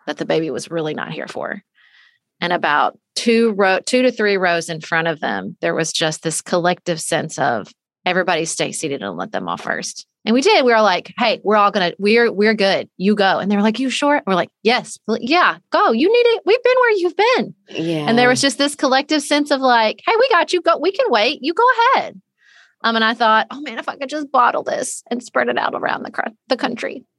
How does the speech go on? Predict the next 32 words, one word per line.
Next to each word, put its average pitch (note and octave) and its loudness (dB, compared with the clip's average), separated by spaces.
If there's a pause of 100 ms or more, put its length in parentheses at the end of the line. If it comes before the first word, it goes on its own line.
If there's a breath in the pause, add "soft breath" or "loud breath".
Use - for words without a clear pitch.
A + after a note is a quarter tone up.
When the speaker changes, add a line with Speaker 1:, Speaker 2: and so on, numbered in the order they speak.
(540)
Speaker 2:
It's F#3+ -8
true. D3+ -2 (540 loud breath)
And G4+ 4
it's A4+ 2
funny. F#4+ 4
I D4+ 4
mean, C#4+ 4
I C#4 2
wonder, C#4+ 2
I C#4+ 2
don't C4 0
know B3+ -2
if B3 -10
you A3 4
all F#3 0
have F#3 -6
a F3+ -6
thought G#3 -2
on G3+ 0
this. D#3+ -4
Like, D#3+ -4 (140)
was A3+ 4
it F#3+ 2
worse C4 2
before D#4 0
the D#4 -2
pandemic D4+ 0
or G#3+ 0
is G#3 -2
it F#3+ -4
better F3+ -2
now? D3+ -4